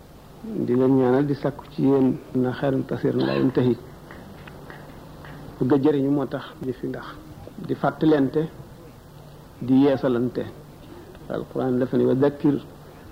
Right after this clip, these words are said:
فإن، ف-، فذكر إن نفعت الذكرى." "وذكر فإن الذكرى تنفع المؤمنين." Ñu ne xol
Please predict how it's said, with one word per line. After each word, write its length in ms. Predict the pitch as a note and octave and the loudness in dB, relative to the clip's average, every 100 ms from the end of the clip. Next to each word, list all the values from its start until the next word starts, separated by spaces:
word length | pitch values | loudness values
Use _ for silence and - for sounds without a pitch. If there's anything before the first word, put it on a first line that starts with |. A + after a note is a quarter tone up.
| - - - - - | -20 -20 -18 -8 -2
فإن، 460 | D#3+ D#3 C3+ B2+ A#2+ - - | 2 4 6 4 0 -8 -4
ف-، 600 | - - - - - - - | -4 -4 -4 -4 0 0 2
فذكر 420 | D3 D3 - - | 4 2 0 2
إن 140 | D3 | 4
نفعت 420 | C3+ C3 D3+ C#3+ C3 | 4 2 -2 -2 -2
الذكرى." 460 | B2 C3+ - B2+ A2 - - - - - - - - - - - - - - - - - - - - - - - - | 0 0 2 0 -2 -8 -18 -20 -20 -20 -20 -20 -20 -20 -20 -20 -20 -20 -20 -20 -20 -20 -20 -18 -18 -18 -18 -18 -2
"وذكر 400 | C#3 C#3+ E3 F3 | 2 4 4 2
فإن 400 | D#3 E3+ F3 C#3+ | 2 4 6 6
الذكرى 640 | C3+ B2+ C#3+ D#3+ D3+ D#3 D#3 | 4 0 -2 2 2 2 -2
تنفع 320 | D3+ C#3 - C#3+ | 0 2 2 2
المؤمنين." 680 | D3 C3 C#3+ C#3 B2+ B2 A2 - - - - - - - - - - - - - - - - | 4 4 6 6 6 4 2 -4 -16 -20 -20 -20 -20 -20 -20 -20 -20 -20 -20 -20 -20 -6 2
Ñu 60 | |
ne 80 | B2+ | 4
xol 400 | B2+ E3 D#3+ E3+ | 4 4 4 4